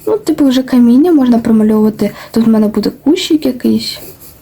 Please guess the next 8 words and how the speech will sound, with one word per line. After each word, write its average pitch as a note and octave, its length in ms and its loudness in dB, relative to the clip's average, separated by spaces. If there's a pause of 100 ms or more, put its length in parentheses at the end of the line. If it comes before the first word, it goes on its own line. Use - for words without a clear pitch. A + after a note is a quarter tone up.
(420)
Входить A#3+ 420 -2
приблизно A#3 500 0
водоспад. A#3 480 -2
Зараз A#3+ 320 -2
я A#3+ 100 0
оцю A3+ 220 -2
піну A#3 340 0 (140)
приберу. A#3+ 440 0